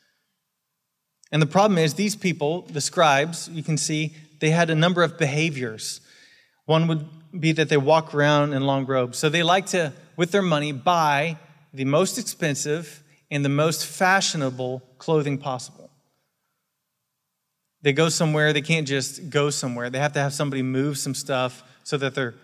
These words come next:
their robes don't get messed up, or they have enough room to sit down. It is, it is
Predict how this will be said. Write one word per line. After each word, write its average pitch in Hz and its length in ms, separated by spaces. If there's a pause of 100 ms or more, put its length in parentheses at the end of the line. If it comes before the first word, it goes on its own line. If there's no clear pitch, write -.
(120)
their 143 120
robes 139 360
don't 131 180
get 131 140
messed 123 340
up, 120 340 (480)
or 151 120
they 147 80
have 147 140
enough 139 200
room 139 220
to 127 80
sit 127 260
down. 117 380 (880)
It 143 160
is, - 580
it 160 100
is 143 160